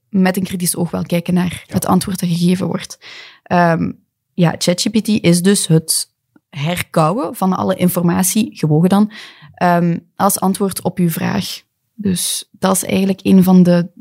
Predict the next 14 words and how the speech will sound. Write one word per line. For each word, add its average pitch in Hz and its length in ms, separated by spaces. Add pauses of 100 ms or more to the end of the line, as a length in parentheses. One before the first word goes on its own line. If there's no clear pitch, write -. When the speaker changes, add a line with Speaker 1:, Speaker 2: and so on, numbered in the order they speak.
(200)
Speaker 1:
dingen 131 300
Speaker 2:
Ja. 123 100
Speaker 1:
die 180 120
er 175 80
veel 180 200
naar 180 160
boven 196 280
komt. 254 380 (600)
Eh, 196 520
en 202 100
je 208 100
kunt 233 220
dat 226 100
gaan 190 340